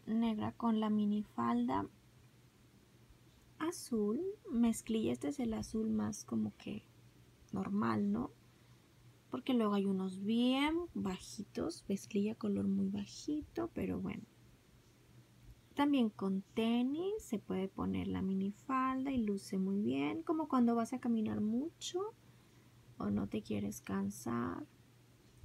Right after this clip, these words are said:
Esta minifalda que no trae bastilla, pero bueno, así se usa con una playera de una marca que te guste mucho.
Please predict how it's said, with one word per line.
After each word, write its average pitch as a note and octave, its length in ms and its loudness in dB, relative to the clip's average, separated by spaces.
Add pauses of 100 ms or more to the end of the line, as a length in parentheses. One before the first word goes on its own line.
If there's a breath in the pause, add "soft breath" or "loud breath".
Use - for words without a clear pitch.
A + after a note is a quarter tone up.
Esta A#3 260 0
minifalda A3 640 2
que - 140 -2
no G#3 160 2
trae G3 220 0
bastilla, C#4+ 760 0
pero A#4 160 0
bueno, A3 220 2
así G3+ 260 -4
se G3+ 260 -2
usa D4+ 580 -2
con G#3+ 200 0
una G3+ 180 2
playera B3 1000 0 (840 soft breath)
de G#3+ 140 2
una G#3+ 180 2
marca A#3 580 0
que - 140 -4
te G3+ 140 -4
guste G3 560 -4
mucho. D4+ 920 0